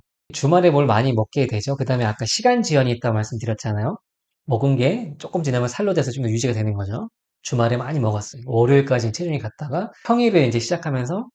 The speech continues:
점점 줄어들기 시작하는 거죠. 체중이. 그러다 다시 주말이 되면 올라가는.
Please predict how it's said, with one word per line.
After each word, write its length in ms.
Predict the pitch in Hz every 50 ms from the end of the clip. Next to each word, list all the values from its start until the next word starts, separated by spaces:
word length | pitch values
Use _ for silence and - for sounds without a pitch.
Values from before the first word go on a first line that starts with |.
| _ _ _ _ _
점점 240 | - 127 117 110 107
줄어들기 320 | - 180 185 180 151 127 110
시작하는 340 | 113 135 - 135 120 107
거죠. 220 | 95 95 98 - 113 - _ -
체중이. 460 | - 185 160 135 110 110 - 196 -
그러다 320 | - 127 127 120 123 120
다시 380 | - - - 117 110 180 220 214
주말이 300 | - 123 123 123 120 120
되면 160 | 113 110 113
올라가는. 340 | 117 123 120 113 110 104